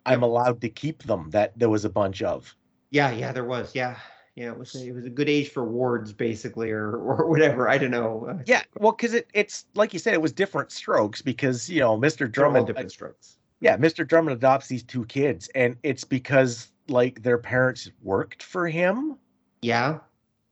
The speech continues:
Speaker 1: So, like, when they died, he got them by default? Like, what the hell is that? That makes no sense.
Speaker 2: No,
Speaker 1: But
Speaker 2: if I remember right, I thought that the mother, 'cause the father was already dead, I thought that the f-, mother worked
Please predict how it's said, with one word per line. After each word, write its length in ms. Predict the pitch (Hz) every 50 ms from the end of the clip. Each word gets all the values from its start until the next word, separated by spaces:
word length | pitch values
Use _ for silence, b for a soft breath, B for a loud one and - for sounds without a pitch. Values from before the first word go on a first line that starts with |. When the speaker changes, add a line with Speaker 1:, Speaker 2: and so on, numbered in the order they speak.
| _ _
Speaker 1:
So, 340 | - - - 147 139 139 135
like, 760 | 135 135 131 131 131 131 127 123 123 123 127 127 127 123 -
when 120 | 139 135 127
they 140 | 127 123 117
died, 380 | 104 117 110 117 127 135 120
he 120 | 107 113 117
got 260 | 117 120 120 127 -
them 120 | 131 120
by 160 | 117 117 113
default? 560 | 110 - 107 - - - 113 107 160 247 - -
Like, 140 | 156 160 -
what 140 | 208 202 -
the 80 | 202
hell 320 | 196 185 180 202 214 208 208
is 100 | 185 -
that? 180 | 233 226 165
That 160 | - 214 214
makes 260 | 220 226 240 233 - 226
no 180 | 220 220 226
sense. 680 | 208 - - - 277 277 240 143 123 127 - - - - _ _ b b b b -
Speaker 2:
No, 220 | 208 208 170 139
Speaker 1:
But 120 | 143 214 -
Speaker 2:
if 40 | -
I 60 | 175
remember 400 | 170 170 180 214 240 233 247 208
right, 240 | 170 143 135 139 -
I 80 | 160 160
thought 300 | - 190 190 185 - -
that 160 | 175 160 -
the 80 | 180 160
mother, 680 | 160 160 160 156 156 156 160 175 190 190 190 160 143 131
'cause 160 | - 135 113
the 80 | 123 95
father 200 | 147 143 139 131
was 120 | 117 107
already 260 | 117 107 107 104 104
dead, 380 | 104 110 120 117 113 107 104 -
I 100 | - 135
thought 220 | 135 - 160 - 135
that 80 | 135
the 80 | 131 127
f-, 440 | - - _ - - - 147 151 151 - _ _ -
mother 540 | 147 147 143 143 156 185 226 233 233 202 156
worked 220 | 135 131 127 -